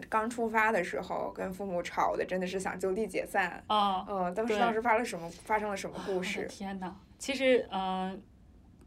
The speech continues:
Speaker 2: 主要的问题和困难都是在第一站，就是没经验嘛。
Speaker 1: 嗯。
Speaker 2: 而且第一站我觉得最本质的核心的问题是在我，就是我一下子就把这个行程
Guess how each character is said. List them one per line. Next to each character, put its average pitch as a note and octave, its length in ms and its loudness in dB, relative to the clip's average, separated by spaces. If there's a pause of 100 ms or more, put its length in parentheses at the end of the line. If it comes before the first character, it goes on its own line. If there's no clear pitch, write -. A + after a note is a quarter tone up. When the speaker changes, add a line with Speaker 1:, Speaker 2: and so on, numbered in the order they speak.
(160)
Speaker 2:
主 G3 180 0
要 A#3+ 180 10
的 F#3 360 4 (100)
问 A3+ 200 4
题 F#3 160 -6
和 F#3 100 -2
困 G#3 220 -4
难 D#3 140 2
都 G#3+ 100 2
是 A#3 80 6
在 F3 100 2
第 D#3+ 120 -6
一 - 100 -12
站， - 300 -10
就 A#3 100 -2
是 G#3+ 80 -2
没 F3+ 180 0
经 G#3 220 -2
验 G#3 180 2
嘛。 - 200 -8
Speaker 1:
嗯。 G#3+ 200 -2
Speaker 2:
而 F#3+ 140 -2
且 F#3+ 240 2
第 G3+ 180 -4
一 G#3+ 60 0
站 G3 260 4
我 E3 120 -2
觉 E3+ 160 2
得 F3+ 240 4 (400)
最 A#3 360 8
本 F3+ 360 2
质 A#3 200 0
的 F3 360 4
核 - 260 -2
心 A#3+ 160 2
的 A3+ 100 4
问 G#3 140 0
题 E3 240 -6
是 F#3+ 240 -4
在 F#3 180 4
我， D#3+ 280 -4 (100)
就 G#3 100 -6
是 G3 80 -4
我 F3+ 320 2 (360)
一 F#3 100 -2
下 G3+ 260 6
子 F3+ 120 -2
就 F#3+ 120 -4
把 F3 200 0
这 F#3+ 120 -4
个 F#3+ 80 0
行 F3+ 240 -4
程 F3 300 -4